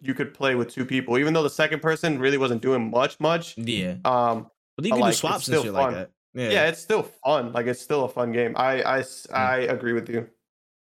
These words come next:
Speaker 1: That game is, is super nuts. Um,
Speaker 2: Mm-hmm.
Speaker 1: Nintendo doesn't like making money because they would have either
Speaker 2: They
Speaker 1: remade
Speaker 2: don't.
Speaker 1: it or they would have made it
Speaker 2: Bro.
Speaker 1: accessible
Speaker 2: Oh
Speaker 1: via
Speaker 2: my
Speaker 1: something.
Speaker 2: goodness. An on-, an online co-op Double Dash. Listen,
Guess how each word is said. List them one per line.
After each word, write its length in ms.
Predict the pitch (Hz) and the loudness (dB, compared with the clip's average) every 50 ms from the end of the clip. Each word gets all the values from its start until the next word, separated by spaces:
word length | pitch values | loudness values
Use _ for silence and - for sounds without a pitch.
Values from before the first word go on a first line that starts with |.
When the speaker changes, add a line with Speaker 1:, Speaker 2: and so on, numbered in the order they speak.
| _ - | _ -4
Speaker 1:
That 100 | 135 131 | -4 0
game 180 | 131 139 135 123 | 0 0 0 0
is, 140 | 123 123 - | -2 -4 -4
is 200 | - 135 117 - - | -8 -8 -8 -8 -6
super 220 | - 139 123 131 123 | -8 -6 -2 0 0
nuts. 320 | 120 117 113 113 - _ _ _ _ _ _ _ _ _ - | 2 2 0 -2 -6 _ _ _ _ _ _ _ _ _ 0
Um, 420 | 127 123 120 120 120 117 117 113 | 2 2 4 4 2 2 0 -2
Speaker 2:
Mm-hmm. 160 | - 82 - 127 | -4 -4 -2 -2
Speaker 1:
Nintendo 260 | 127 - 160 147 143 | -2 0 0 0 2
doesn't 200 | 139 131 131 123 | 2 2 2 2
like 160 | 123 123 117 | 0 0 2
making 240 | 127 123 120 120 117 | -2 -2 0 0 -2
money 180 | 117 113 117 | 0 0 0
because 300 | 110 117 117 - 117 117 | 0 -2 -2 -2 -2 0
they 80 | 113 120 | 0 0
would 160 | 120 120 120 | 2 2 2
have 100 | 120 123 | 2 0
either 140 | 123 120 120 | 0 0 0
Speaker 2:
They 40 | 113 120 135 | 0 2 2
Speaker 1:
remade 220 | 139 143 147 147 147 | 2 4 4 4 4
Speaker 2:
don't. 80 | 147 143 | 4 2
Speaker 1:
it 140 | 139 - - | 2 0 0
or 140 | 123 123 120 | 0 2 2
they 80 | 127 127 | 4 2
would 100 | 131 127 | 2 2
have 80 | 127 127 | 2 2
made 120 | 127 123 | 2 2
it 40 | 123 | 2
Speaker 2:
Bro. 60 | - 127 | 2 0
Speaker 1:
accessible 680 | 123 - 131 123 - 123 117 123 127 123 120 120 - - _ _ - | 0 0 -2 -2 -2 -4 -2 0 2 2 0 0 -4 -10 _ _ -6
Speaker 2:
Oh 220 | 107 123 131 135 | -2 -2 0 2
Speaker 1:
via 140 | 131 127 117 | 2 2 2
Speaker 2:
my 100 | 107 101 | 4 2
Speaker 1:
something. 240 | 117 143 151 135 120 | 2 2 2 2 2
Speaker 2:
goodness. 300 | 147 143 143 143 139 - - _ _ _ - | 2 4 4 2 0 -2 -8 _ _ _ -6
An 180 | - 151 147 139 - - | -4 -4 -4 -4 -4 -2
on-, 360 | 151 170 190 208 214 208 208 _ _ _ _ _ - | 0 2 2 2 0 -2 -4 _ _ _ _ _ -6
an 100 | 160 156 156 - | -6 -6 -6 -4
online 840 | 165 190 208 214 226 226 214 196 175 165 170 190 202 208 202 180 165 | -2 0 0 0 0 0 -2 -2 -2 0 0 0 0 0 -2 -2 -2
co-op 680 | - - 196 196 202 190 185 185 180 185 - - _ - | -2 -4 -4 -4 -2 -2 -2 -2 -2 -2 -4 -6 _ -6
Double 300 | - 160 180 180 185 170 | -4 -4 -2 0 -2 -2
Dash. 180 | 147 175 156 - - _ _ _ _ _ _ _ _ - - - - - - - - - - | -2 -4 -6 -6 -12 _ _ _ _ _ _ _ _ -16 -16 -14 -14 -14 -14 -14 -14 -16 -10
Listen, 460 | - 165 143 135 131 - 110 98 101 | -4 -2 -2 -2 -2 -4 -6 -8 -8